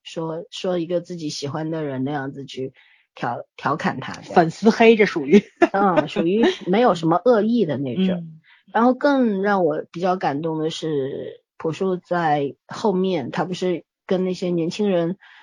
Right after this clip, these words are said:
Speaker 1: 就是当地古巴的一些音乐人，是没有，没有什么收入的，然后就是热爱音乐，
Speaker 2: 嗯。
Speaker 1: 然后他们有一个小的聚会，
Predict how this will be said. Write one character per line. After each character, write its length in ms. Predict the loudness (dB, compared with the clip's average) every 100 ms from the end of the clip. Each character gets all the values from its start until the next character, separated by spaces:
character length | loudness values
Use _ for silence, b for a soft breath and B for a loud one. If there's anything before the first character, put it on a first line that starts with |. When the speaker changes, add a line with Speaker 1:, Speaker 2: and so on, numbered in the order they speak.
| b b b _ -2
Speaker 1:
就 120 | 2
是 40 |
当 220 | 4 6
地 140 | 4 2
古 160 | 0
巴 200 | 2 4
的 100 | 4
一 60 | 2
些 140 | 2
音 180 | 4 4
乐 180 | 6 4
人， 340 | 2 -2 -6 -8
是 140 | -2
没 180 | 2 2
有， 400 | 2 0 -2 -6 _ _ _ _ 0
没 120 | 2
有 120 | 4
什 140 | 2 0
么 60 |
收 260 | 2 6 6
入 300 | 6 4 2
的， 240 | 0 -8 -12 _
然 160 | -4 0
后 140 | 2
就 120 | 2
是 140 | 4 4
热 100 | 4
爱 160 | 2
音 260 | 0 0 2
乐， 180 | 2 2
Speaker 2:
嗯。 120 | -2 -8 _ _ _ -4
Speaker 1:
然 140 | -2
后 20 |
他 160 | 2 4
们 100 | 4
有 120 | 4
一 20 |
个 100 | 2
小 300 | 0 -2 -2
的 140 | -2 -4
聚 220 | 2 2
会， 500 | 2 2 0 -4